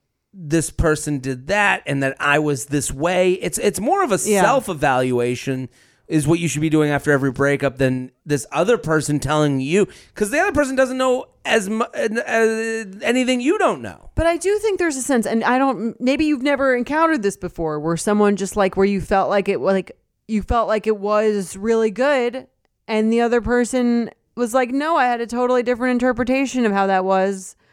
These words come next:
Speaker 2: Like, have you ever been so, have you ever been, like, eh, convinced yourself that you were, like, in love with someone that
Speaker 1: Yeah.
Speaker 2: just didn't feel the same way about you?
Speaker 1: Absolutely. And I remember
Speaker 2: Doesn't that feel like
Speaker 1: walking
Speaker 2: a level of delusion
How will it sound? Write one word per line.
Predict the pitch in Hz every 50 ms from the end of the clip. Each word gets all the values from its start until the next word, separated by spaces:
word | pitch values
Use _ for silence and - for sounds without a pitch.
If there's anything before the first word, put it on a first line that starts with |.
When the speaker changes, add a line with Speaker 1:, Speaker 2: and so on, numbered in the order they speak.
| _ _ -
Speaker 2:
Like, | 214 208
have | 233 233
you | 254 254
ever | 233 247 240 254
been | 233 262 247 233
so, | 196 - - 226 214 214 220 220 220
have | - - 220 220
you | 233 240
ever | 240 262 262
been, | 226 240 233
like, | 220 202 - - _ _ _ _ _ _ _ _ _ _ _ -
eh, | 208 208 190 - -
convinced | - 214 190 202 208 196 - -
yourself | 214 190 - 226 220 220 -
that | 196 160
you | 180 180
were, | 185
like, | 185 175 160
in | 175 165 160
love | 160 156 156 175
with | 196 180
someone | - 214 220 220 220 214 214
that | 196 165 135
Speaker 1:
Yeah. | 139 151 175
Speaker 2:
just | 214 220
didn't | 214 190 185 -
feel | 185 175 170
the | 160 160
same | - - 170 170 170
way | 160 156 156
about | 165 175 208 220 220
you? | 262 262 269 277 254 233 -
Speaker 1:
Absolutely. | 143 156 156 147 - - 143 131 123 110 95 67 50 _ _ _ _ _ _ _ -
And | 135 143 143
I | 139
remember | 143 143 147 147 156 160 156 156 156 151 151 151 147 147 - - _ _ _ _ _ _ _ _ _ _ _ _ _ _ _ - _ _ _ _ _ _ -
Speaker 2:
Doesn't | 233 233 220 262
that | 269 254 - -
feel | 254 247
like | 247 240
Speaker 1:
walking | 233
Speaker 2:
a | 233
level | 208 208 202 190 202 208
of | 208 185
delusion | - 196 175 170 165 170 160 196 226 233 254 269 262